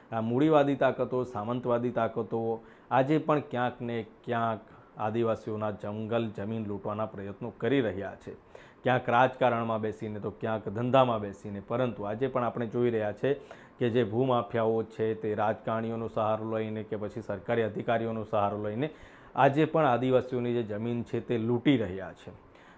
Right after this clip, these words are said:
જો દેશમાં સૌથી વધુ જો કોઈની જમીન લૂંટાઈ હોય ને, તો એ આદિવાસીઓની છે. આજે જ્યારે આપણે જોઈએ છે કે જ્યારે કોઈ પ્રોજેક્ટને લઈને કે જ્યારે કોઈ યોજનાને લઈને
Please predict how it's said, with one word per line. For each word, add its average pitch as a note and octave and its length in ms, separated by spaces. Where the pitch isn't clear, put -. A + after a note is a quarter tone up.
જો D3+ 140
દેશમાં C#3+ 400
સૌથી A#2+ 360
વધુ A#2+ 280
જો D#3 120
કોઈની D#3 300
જમીન C3+ 280
લૂંટાઈ C3+ 320
હોય C3+ 140
ને, A#2+ 120
તો A#2 160
એ A2+ 60
આદિવાસીઓની G#2 720
છે. - 180
આજે A2 220
જ્યારે B2 240
આપણે B2 240
જોઈએ B2 340
છે B2+ 180
કે A#2+ 460
જ્યારે B2 440
કોઈ C3 560
પ્રોજેક્ટને C3+ 500
લઈને A#2 340
કે A#2 560
જ્યારે A2 380
કોઈ B2+ 420
યોજનાને C3 520
લઈને A2 360